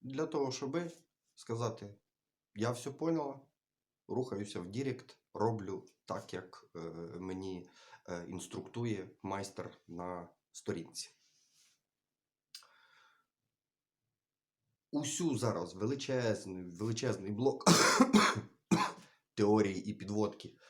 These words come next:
викидаємо і говоримо: у нас за трьох наших, е, дівчат ми можемо отримати, е,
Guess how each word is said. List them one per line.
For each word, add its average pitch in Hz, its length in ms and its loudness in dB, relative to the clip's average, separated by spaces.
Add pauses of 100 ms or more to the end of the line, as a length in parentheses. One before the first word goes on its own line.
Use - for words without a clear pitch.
(120)
викидаємо 165 600 0
і 131 80 -2
говоримо: 101 500 0 (360)
у 127 100 0
нас 185 460 0 (880)
за 120 200 0
трьох 131 640 0
наших, 117 640 -4 (200)
е, 92 360 -4
дівчат 123 460 -4
ми 123 120 0
можемо 110 420 -2
отримати, 98 680 -4 (480)
е, 92 800 -4